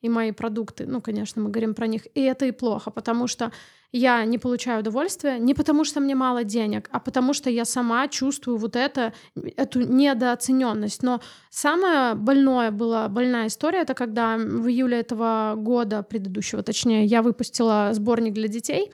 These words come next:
и поставила очень низкую цену — пятнадцать рублей. Это был P D F-файл, причем что я показала, как он делался, сколько денег я заплатила команде, я там шестьсот долларов заплатила только фото-, фотографу за фотографии.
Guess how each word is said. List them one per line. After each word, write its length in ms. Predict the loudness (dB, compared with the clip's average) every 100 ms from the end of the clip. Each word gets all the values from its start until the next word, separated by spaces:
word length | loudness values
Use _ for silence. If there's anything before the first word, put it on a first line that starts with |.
| _
и 340 | 0 2 2 0
поставила 360 | 0 2 4
очень 200 | 2 2
низкую 300 | 0 0 -4
цену — 200 | -2 0
пятнадцать 500 | 0 -2 -2 -2 -4 -4
рублей. 340 | -4 -4 -8 -12 _ _
Это 140 | 2 4
был 180 | 4 4
P 120 | 4
D 120 | 6 4
F-файл, 520 | 2 2 4 4 4
причем 420 | 0 -2 0 0
что 160 | 0 0
я 140 | -2
показала, 580 | -2 -2 0 2 2 2
как 320 | 0 0 0
он 160 | 0 0
делался, 560 | 4 4 4 2 0
сколько 380 | -2 0 0 0
денег 340 | 2 2 2 0
я 60 |
заплатила 500 | -2 0 -2 0 -2
команде, 560 | 0 0 2 4 2 2
я 100 | 0
там 220 | 0 -2
шестьсот 360 | -2 -2 0 2
долларов 280 | 2 0
заплатила 500 | -2 -2 -2 -2 -2
только 280 | -2 -4 -6
фото-, 280 | -6 -6 -6
фотографу 500 | -6 -2 -2 -2 -2 -4
за 120 | -4
фотографии. 720 | -6 -6 0 0 0 -2 -4